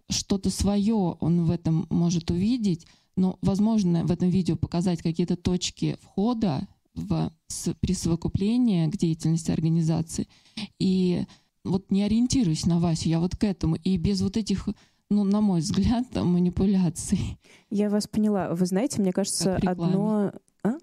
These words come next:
Speaker 1: Как в-, подход в рекламе. «Мы за тебя всё знаем, тебе нужен вот этот майонез». И
Speaker 2: Вы знаете, а, одно не исключает другого. Я в этом просто совершенно убеждена. Это, а, модель взаимодействия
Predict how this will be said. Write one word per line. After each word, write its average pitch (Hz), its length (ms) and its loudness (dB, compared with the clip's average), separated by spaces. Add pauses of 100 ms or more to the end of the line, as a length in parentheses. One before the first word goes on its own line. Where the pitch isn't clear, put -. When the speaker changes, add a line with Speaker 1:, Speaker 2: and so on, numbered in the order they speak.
(420)
Speaker 1:
Как 214 160 0
в-, 196 180 0
подход 185 400 -2
в 156 80 2
рекламе. 165 560 0
«Мы 175 220 2
за 160 120 0
тебя 165 140 -2
всё 170 140 0
знаем, 220 280 0
тебе 180 220 -2
нужен 175 280 2
вот 165 140 0
этот 160 220 -2
майонез». 180 600 0
И 208 120 -4 (120)
Speaker 2:
Вы 190 180 2
знаете, 196 640 0
а, 175 580 -2
одно 180 380 0
не 285 140 2
исключает 202 500 -2
другого. 160 580 -2
Я 170 220 0
в 175 80 -2
этом 170 400 -2
просто - 400 -2
совершенно 175 460 -2
убеждена. 170 600 -2
Это, 196 680 -2
а, 175 400 -2
модель 185 600 0
взаимодействия 190 1300 0